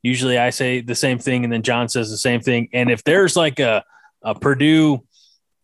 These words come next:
uh, slogan, motto, fight chant, song that you wanna sing, whatever it might be,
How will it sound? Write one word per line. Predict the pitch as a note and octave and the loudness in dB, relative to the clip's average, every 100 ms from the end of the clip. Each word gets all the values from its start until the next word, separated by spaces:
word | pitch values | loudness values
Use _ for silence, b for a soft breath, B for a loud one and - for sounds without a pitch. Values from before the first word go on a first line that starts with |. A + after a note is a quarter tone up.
| - | -14
uh, | A2+ C2 C2+ G#2+ G#2+ | -14 -12 -14 -14 -6
slogan, | - - C#3+ D#3 D#3+ E3 E3+ D3+ | -4 0 2 4 4 2 0 0
motto, | C3+ C3+ D#3 D#3 D#3+ C#3+ _ _ | 0 2 2 2 2 0 _ _
fight | - C#3+ C#3+ - | -4 -2 -2 -4
chant, | D3+ D3+ D#3 - - | -2 -2 -4 -8 -6
song | - C#3 D3 C#3+ | 0 2 2 0
that | A#2+ C#3 | -4 -2
you | |
wanna | C#3 C3+ | -2 -2
sing, | - C#3+ C#3+ C#3+ | -2 0 0 0
whatever | C3 C3 C3+ | 2 2 2
it | C3 | 0
might | B2+ A#2 | -2 -2
be, | B2+ A#2+ | -4 -4